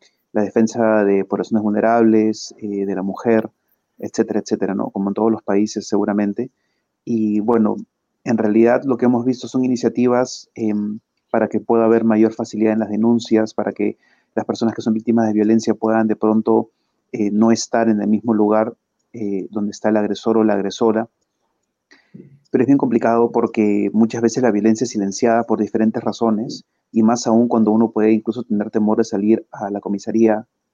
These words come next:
para hacer una denuncia, ¿no? La mayoría de denuncias se han hecho, eh, por lo que entiendo, de manera telefónica,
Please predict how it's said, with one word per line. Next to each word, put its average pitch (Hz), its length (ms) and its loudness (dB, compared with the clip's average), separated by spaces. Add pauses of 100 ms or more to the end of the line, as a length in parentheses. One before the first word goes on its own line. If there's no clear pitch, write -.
para 92 160 -8
hacer 107 180 -6
una 104 160 2
denuncia, 101 460 -2
¿no? - 220 -6
La 104 120 -4
mayoría 98 380 2
de 110 120 4
denuncias 104 420 -2
se 101 80 -2
han 101 100 0
hecho, 104 380 -4 (120)
eh, 95 260 -12 (440)
por 104 120 -2
lo 98 80 0
que - 80 -4
entiendo, 110 380 2
de 110 80 2
manera 104 280 -2
telefónica, 107 680 -2